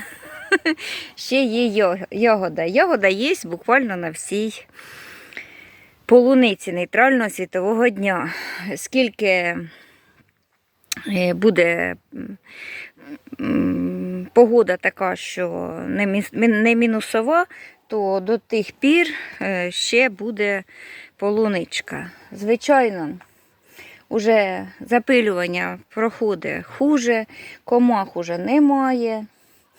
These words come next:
Е, відкриваємо з тієї сторони, з тієї, е, двері, і полуничка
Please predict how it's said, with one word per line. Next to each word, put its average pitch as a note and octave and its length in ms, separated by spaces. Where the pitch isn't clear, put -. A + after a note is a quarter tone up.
Е, G3+ 280
відкриваємо F#3+ 1160
з - 120
тієї G#3 260
сторони, F#3+ 520
з - 80
тієї, F3 680
е, F3 320
двері, D4 720
і B3+ 640
полуничка A3+ 840